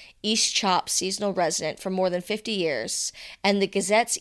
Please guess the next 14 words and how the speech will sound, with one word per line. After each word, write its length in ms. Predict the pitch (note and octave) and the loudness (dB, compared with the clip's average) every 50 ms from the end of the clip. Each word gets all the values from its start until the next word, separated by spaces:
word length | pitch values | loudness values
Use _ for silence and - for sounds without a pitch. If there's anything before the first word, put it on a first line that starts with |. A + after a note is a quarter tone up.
| - - | -6 -4
East 320 | A3+ B3 D4 C#4+ - - - | -2 -2 -2 -2 -4 -6 -6
columnist 480 | - - G#3 G3+ G3 G3 G3 F#3+ - | -4 -2 0 0 0 0 0 -2 -2
correspondent, 800 | - - - C3+ - - - - A#2 C3 - D3 D3 C#3 - - | -4 -4 -4 -4 -2 -4 -4 -6 -6 -6 -6 -6 -8 -8 -6 -2
died 320 | - F3+ F3+ F3+ F#3 F3+ | 0 2 4 4 2 2
January 380 | - G3 F3 F3+ F#3+ G3+ G#3 G3 | 0 -2 -4 -2 -2 -2 -4 -4
fourteenth 640 | - - E3+ D#3+ - - - - - - - _ - | -6 -6 -8 -8 -6 -8 -8 -10 -10 -12 -14 _ -12
in 140 | - F3 F3+ | -8 -8 -6
Charlotte, 360 | - - D#3+ D#3 E3 - - | -6 -4 -2 -2 -2 -2 -2
North 180 | E3 E3 F3+ - | -4 -6 -6 -8
Carolina, 540 | - E3+ E3+ E3+ D#3 E3 D3+ D3 D3+ C3+ - | -8 -6 -6 -4 -4 -4 -4 -4 -6 -6 -6
after 260 | - E3 - - E3+ | -6 -8 -8 -8 -8
a 80 | D#3+ E3 | -6 -4
long 260 | D#3+ D3 D3 C3 - | -4 -4 -6 -4 -2
illness. 540 | A3 G3+ F#3 E3+ D3+ - - - - - | -2 -2 -2 -2 -4 -6 -6 -6 -6 -8